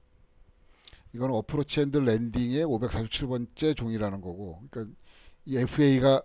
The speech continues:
에프에이에이가 그 만든 어프로치 앤드 랜딩 차트의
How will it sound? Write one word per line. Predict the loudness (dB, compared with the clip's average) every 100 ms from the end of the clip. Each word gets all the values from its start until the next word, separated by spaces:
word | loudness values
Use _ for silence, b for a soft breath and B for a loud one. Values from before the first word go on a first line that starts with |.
| _
에프에이에이가 | -6 -6 -2 0 2 2 0 -2 0 0 -2 -6 b b b b b -20
그 | -12 -10 -6
만든 | -6 -2 -2 -2 -8 -20 -20 -20 _ -20 _ -20 -20 -20 -14
어프로치 | -12 -4 -4 -2 -2
앤드 | -2 -2
랜딩 | -2 0 -2 -2 -4 -4 -6 -10 -8
차트의 | -8 -6 -4 -2 -2 -4